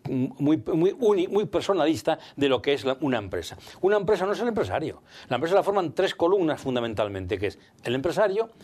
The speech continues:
lo voy a poner en último lugar y le diré por qué. Fundamentalmente el trabajador. Luego, por otra parte, está la hacienda pública, porque la hacienda pública va a cobrar un dinero de lo que la empresa gane.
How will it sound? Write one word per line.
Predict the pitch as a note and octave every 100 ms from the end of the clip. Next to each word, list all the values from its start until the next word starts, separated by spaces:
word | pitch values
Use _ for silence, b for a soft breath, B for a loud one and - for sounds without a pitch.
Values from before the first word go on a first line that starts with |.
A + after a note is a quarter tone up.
| B B B B _ _ - - -
lo | A2+
voy | B2
a | D3
poner | E3+
en | D#3
último | D#3 D3 D#3
lugar | D3 E3 E3+
y | C3+ A#2
le | A2+
diré | D3
por | C#3 A#2 G#2
qué. | G3 - B B
Fundamentalmente | - C#3+ D#3 G3+ A#3 A3
el | D3+
trabajador. | B2+ - F#2+ D2+ - B B B
Luego, | D3+ G#3
por | G3+ F#3
otra | F3+
parte, | G3 E3
está | - F#3
la |
hacienda | D3 E3+ D3+
pública, | B3 B2 G2
porque | F#2+
la | G2
hacienda | A#2+ A#2+
pública | D#3+ C#3+ A2+
va | A#2+
a |
cobrar | - A#2 B2+ A#2+
un | A#2
dinero | A#2 A#2 B2+ B2+ G#2
de | G2+
lo | F#2+
que | G2+
la | F#2
empresa | F2+ G#2 G2+
gane. | C3 C3